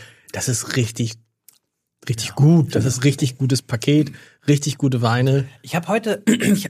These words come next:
Speaker 3: äh,
Speaker 1: Das ist alles, alles Rieslinge, ne?
Speaker 3: Was?
Speaker 1: Alles Rieslinge.
Speaker 3: Alles Rieslinge, ja.
Speaker 1: Ja, ja. Macht nichts.
Speaker 3: Was? Gäste?
Speaker 1: Nee, ist gut. Du hast heute?
Speaker 3: <laughs> Sorry, ähm,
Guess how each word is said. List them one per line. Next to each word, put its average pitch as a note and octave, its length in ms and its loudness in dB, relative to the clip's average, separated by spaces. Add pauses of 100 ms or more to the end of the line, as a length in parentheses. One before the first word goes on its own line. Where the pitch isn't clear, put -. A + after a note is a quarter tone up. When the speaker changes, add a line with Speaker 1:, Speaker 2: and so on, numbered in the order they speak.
Speaker 3:
äh, D#3 220 -4
Speaker 1:
Das D3 120 -4
ist G#3+ 100 2
alles, G#3 160 4
alles G3 380 0
Rieslinge, D3 400 0
ne? D#3 120 -2 (160)
Speaker 3:
Was? G3 120 4
Speaker 1:
Alles - 140 -6
Rieslinge. C3+ 440 -2 (220)
Speaker 3:
Alles E3+ 180 -2
Rieslinge, C3 400 -2
ja. F3 100 0
Speaker 1:
Ja, C3+ 100 -2
ja. D#3 40 -4 (500)
Macht E3+ 140 -2
nichts. - 220 -6 (140)
Speaker 3:
Was? F#3+ 120 -2 (420)
Gäste? - 260 0 (220)
Speaker 1:
Nee, B3 80 0
ist C4+ 120 -4
gut. G#3+ 120 4 (440)
Du G#3 80 6
hast F#3+ 140 0
heute? A3 340 4 (520)
Speaker 3:
<laughs> - 520 -14
Sorry, C3+ 240 0 (100)
ähm, C#3 240 -2